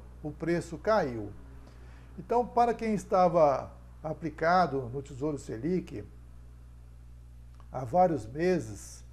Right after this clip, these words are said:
é, e pegou essa queda, isso realmente significa um prejuízo. Principalmente você tem uma reserva de emergência e chegou no momento da emergência e você precisa sacar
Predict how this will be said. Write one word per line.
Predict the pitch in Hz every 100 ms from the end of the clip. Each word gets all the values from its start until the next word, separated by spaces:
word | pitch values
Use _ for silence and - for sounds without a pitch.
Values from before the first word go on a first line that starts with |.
| - - - - - - - - - -
é, | 151 156 143 127 -
e | 143
pegou | - 180 127 175 180
essa | 160 - 160
queda, | - - 196 208 151 117 110 - - - -
isso | 175 190 196
realmente | 156 185 165 151 180 180
significa | 165 185 160 170 151 - 165 165 175 170 - - -
um | 165
prejuízo. | 165 185 190 185 170 175 190 135 110 104 - - - - - - -
Principalmente | - 190 196 196 170 165 185 175
você | 180 190
tem | 180 165 160
uma | 156
reserva | 139 151 120 139 143 131
de | 123
emergência | 135 135 117 131 196 190 - 117 101 - - - - - 156
e |
chegou | 127 180 147 170
no | 165
momento | 160 143 143 139
da | 147
emergência | 156 151 143 107 131 135 -
e |
você | 143 139 151
precisa | - 160 147 131 131
sacar | 151 139 - 190 190 -